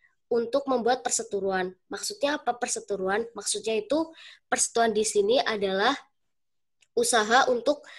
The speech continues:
saling mengobjekkan diri satu sama lain. Kayak tadi saya mengobjekkan orang lain, lalu orang lain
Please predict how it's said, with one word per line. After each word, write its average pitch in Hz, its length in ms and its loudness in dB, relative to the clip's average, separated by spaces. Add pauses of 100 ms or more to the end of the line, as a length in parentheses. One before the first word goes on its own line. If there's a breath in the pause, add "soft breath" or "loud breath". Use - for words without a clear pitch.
(140)
saling 254 440 4
mengobjekkan 220 720 2
diri 208 160 4
satu 233 240 -2
sama 208 320 0
lain. 185 400 -2 (240)
Kayak 214 320 2
tadi 185 320 -2
saya 208 480 2 (460 loud breath)
mengobjekkan 233 720 2
orang 226 240 2
lain, 190 400 0 (240)
lalu 269 320 2
orang 247 240 2
lain 208 280 4